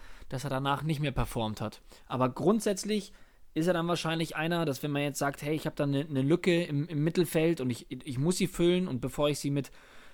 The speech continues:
irgendeinem fünfhundert K Spieler fülle, der gar keine Punkte macht oder vielleicht gar nicht spielt, ähm, würde ich auf jeden Fall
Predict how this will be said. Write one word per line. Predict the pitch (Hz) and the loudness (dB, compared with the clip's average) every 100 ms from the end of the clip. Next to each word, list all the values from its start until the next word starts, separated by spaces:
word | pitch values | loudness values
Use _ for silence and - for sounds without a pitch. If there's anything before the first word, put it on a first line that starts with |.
| - | -4
irgendeinem | - 165 160 151 | 2 4 2 0
fünfhundert | 165 156 143 | 0 -2 -2
K | 156 156 170 156 | 0 0 0 -4
Spieler | - 143 135 | -2 2 2
fülle, | 127 147 139 147 170 | 2 2 4 4 2
der | 160 143 139 | 0 2 2
gar | 135 156 185 | 2 4 4
keine | 180 135 | 4 0
Punkte | 135 127 | 0 -2
macht | 135 143 | -2 -2
oder | 143 | -2
vielleicht | 131 123 | -2 2
gar | 143 180 | 4 6
nicht | 165 | 4
spielt, | - 127 120 147 - - - - | 0 2 2 2 0 -12 -20 -14
ähm, | - 127 123 127 117 | -4 0 2 0 2
würde | 151 | 0
ich | 143 | 0
auf | 131 120 | -6 -6
jeden | 123 147 190 185 | 0 4 6 4
Fall | - 147 143 147 | 2 2 4 2